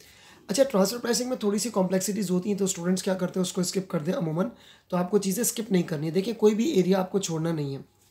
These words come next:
इस वीक में, यानी कि आज और कल में, अ, मेरी जो स-, सजेशन ये है कि आपका पीएम का सेक्शन, परफॉर्मेंस मेजरमेंट का सेक्शन must be revised at the top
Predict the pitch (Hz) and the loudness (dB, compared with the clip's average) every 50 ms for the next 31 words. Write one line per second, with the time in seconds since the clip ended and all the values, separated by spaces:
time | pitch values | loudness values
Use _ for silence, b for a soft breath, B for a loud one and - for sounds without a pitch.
0 | b b b b b b b b b b - 285 277 - - 202 214 196 - 185 | b b b b b b b b b b -4 -4 -2 -2 0 0 0 0 2 2
1 | 180 196 - 311 190 180 175 185 190 185 - - - 165 170 175 185 208 196 190 | 2 2 2 2 2 4 4 4 4 2 0 0 2 2 2 4 4 2 2 4
2 | 190 185 190 180 165 170 - b b b b b b b b b - 175 175 175 | 4 4 4 4 2 -2 -4 b b b b b b b b b -2 2 4 4
3 | 180 302 269 185 202 220 233 190 220 220 214 - - - - 185 185 - 190 185 | 4 4 4 4 4 4 4 2 2 2 2 2 -2 -4 -2 0 2 4 4 4
4 | 202 190 202 202 190 180 180 170 180 185 185 208 - - - 170 175 175 - 208 | 4 4 4 2 4 4 4 4 4 2 0 -2 -4 -2 -2 -2 -2 0 0 0
5 | 208 202 - - 208 214 220 220 220 220 202 202 196 180 - - 202 196 180 190 | -2 0 0 0 2 2 2 2 0 -2 -2 0 0 0 0 0 -2 0 0 0
6 | 185 - 185 175 190 185 185 185 180 170 185 190 185 185 180 185 - 185 160 - | 0 2 4 4 4 2 2 0 0 2 2 2 2 2 0 0 0 -2 -2 -2
7 | - 196 196 196 185 b b b b b b b b b b _ _ _ _ - | 0 0 0 -2 -4 b b b b b b b b b b _ _ _ _ -4
8 | 160 165 175 247 233 - 185 180 220 202 185 180 165 160 160 180 190 185 - - | 0 2 2 2 2 2 2 2 4 6 6 4 4 4 2 2 2 2 0 -4
9 | - - - 180 180 - 190 185 - 190 185 | -8 -2 0 0 2 4 2 2 2 2 0